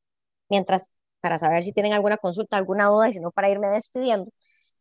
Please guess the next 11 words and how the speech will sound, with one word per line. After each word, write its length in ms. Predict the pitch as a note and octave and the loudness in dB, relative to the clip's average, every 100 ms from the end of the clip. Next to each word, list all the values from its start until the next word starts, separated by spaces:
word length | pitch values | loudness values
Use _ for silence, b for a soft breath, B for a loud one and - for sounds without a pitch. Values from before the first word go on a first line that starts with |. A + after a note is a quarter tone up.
| _ - | _ -4
eh, 580 | G#3+ G3+ G3 G3 F#3+ - - | 0 2 2 2 0 -4 -4
tanto 480 | G#3 G#3 G#3 B3 - | -4 -4 -4 -6 -2
el 300 | G#3+ G#3+ A#3 - | -2 -2 -4 -4
correo 360 | G3 G#3+ A#3+ | -2 0 0
a 120 | C4+ E3+ | 2 0
donde 160 | F3+ | -4
pueden 440 | - F3+ F3+ F#3+ A3 | -8 -6 -4 -4 -4
enviar, 420 | A3+ A3+ A#3 C#4 - _ _ _ _ _ _ _ _ _ _ _ _ _ | -4 -2 -2 -2 -8 _ _ _ _ _ _ _ _ _ _ _ _ _
vamos 320 | F#3+ F3+ - | -20 -20 -20
a 100 | - | -20
ver 440 | F3 G3+ G#3+ A3 | -12 -8 -8 -8